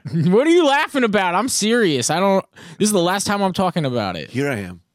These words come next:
Speaker 1: I'm gonna save some lives,
Speaker 2: Look
Speaker 1: and
Speaker 2: at the
Speaker 1: that's all you
Speaker 2: camera.
Speaker 1: need to know.
Speaker 2: I wanna
Speaker 1: Otherwise, it's selfish. Do you, do you have issues with that?
Speaker 2: What?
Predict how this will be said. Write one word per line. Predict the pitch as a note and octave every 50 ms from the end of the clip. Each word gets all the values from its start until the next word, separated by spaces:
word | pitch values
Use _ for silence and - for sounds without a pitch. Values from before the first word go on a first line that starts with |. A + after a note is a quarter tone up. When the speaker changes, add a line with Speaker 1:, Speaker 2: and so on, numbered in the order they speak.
| _ _ _ _
Speaker 1:
I'm | - C3
gonna | C#3 D#3 D3+ C3+
save | - - D3+ D3+ C3+
some | - - D3 D#3+
lives, | F3+ F#3+ D3 F#2 E2+
Speaker 2:
Look | B2+ B2 B2
Speaker 1:
and | A#2+
Speaker 2:
at | B2+
the |
Speaker 1:
that's | C3 - -
all | C#3+ C#3
you | C#3 C#3
Speaker 2:
camera. | C#3+ D3
Speaker 1:
need | C#3+ C3+
to | - C#3 C#3
know. | D#3+ E3+ D3 G2+ F2 - - -
Speaker 2:
I | -
wanna | A2+ C3+ C#3+ C#3
Speaker 1:
Otherwise, | D3 D#3+ E3+ E3 D#3 D3+ D3+ C3 A#2+
it's | B2+ - -
selfish. | - D#3 D#3 D3 C3 - A#2 G#2+ -
Do | - E3
you, | G3 A#3 B3 A#3 D#3+
do | D#3+ D3+
you | A3 A#3
have | A3 G#3+
issues | A#3 - - A#3+ G3 -
with | A3 A3+ -
that? | A3+ A3+ A#3 A#3 - _ _ _ _ _ _ _ -
Speaker 2:
What? | F#2+ F#2+ E2+ -